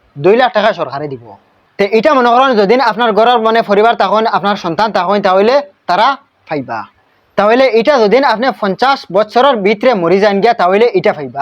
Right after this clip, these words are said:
আর যদি পঞ্চাশ বছর পুরা হওয়ার পরে আপনার মরণ তাহলে এটা দিত নাই। গতিকে এটা আপনার মানে খুশি, যদি আপনার এপ্লাই করতে চান তাহলে করতে পারবা, আর যদি আপনার মানে এপ্লাই করতে চান না তাহলেও আপনি পারতা।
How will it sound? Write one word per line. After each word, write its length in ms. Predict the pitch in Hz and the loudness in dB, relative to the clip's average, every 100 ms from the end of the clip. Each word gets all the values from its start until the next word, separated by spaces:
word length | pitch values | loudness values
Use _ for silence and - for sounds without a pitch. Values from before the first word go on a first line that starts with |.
| 139 | -4
আর 80 | 165 | -4
যদি 100 | 160 226 208 | 0 -2 -2
পঞ্চাশ 260 | 190 262 233 | -2 -2 0
বছর 240 | 202 208 269 | -2 0 -2
পুরা 200 | 196 233 | 0 0
হওয়ার 260 | 214 214 247 | 2 2 2
পরে 140 | 233 262 | 2 0
আপনার 260 | 196 220 180 | 0 -2 0
মরণ 240 | 170 254 - _ _ - | 0 0 -6 _ _ -4
তাহলে 260 | 185 214 254 202 | 0 2 2 2
এটা 180 | 196 269 302 - _ _ 147 | 0 0 0 -4 _ _ -8
দিত 140 | 147 165 147 | -6 -6 -8
নাই। 120 | 113 _ _ 151 | -10 _ _ -2
গতিকে 320 | - 233 277 285 226 | 0 2 2 4 2
এটা 140 | 254 269 | 2 0
আপনার 240 | 208 233 269 254 | 2 0 0 0
মানে 160 | 247 240 226 202 165 _ _ _ _ _ - - | 2 2 0 -2 -6 _ _ _ _ _ -10 -2
খুশি, 220 | 202 254 190 | 0 2 0
যদি 140 | 175 254 214 | 0 0 0
আপনার 200 | 185 233 - | -2 -2 -2
এপ্লাই 200 | 190 247 233 | 0 0 0
করতে 200 | 220 247 214 | 0 0 -2
চান 120 | 214 220 | -2 0
তাহলে 200 | 202 214 208 | 0 0 -2
করতে 160 | 208 196 | -2 -2
পারবা, 180 | 190 185 190 | 0 -2 -2
আর 80 | 180 | -4
যদি 120 | 170 220 - | -2 -2 -2
আপনার 240 | 151 190 226 214 | -4 -2 -2 0
মানে 120 | 214 196 | 0 0
এপ্লাই 180 | 196 208 196 | 0 0 0
করতে 180 | 208 220 - | -2 -4 0
চান 180 | 214 185 180 | 0 0 -2
না 80 | 254 - _ _ | -2 -6 _ _
তাহলেও 320 | 180 196 233 233 | -2 2 2 0
আপনি 140 | 165 170 151 | -2 -6 -8
পারতা। 240 | - 120 | -10 -14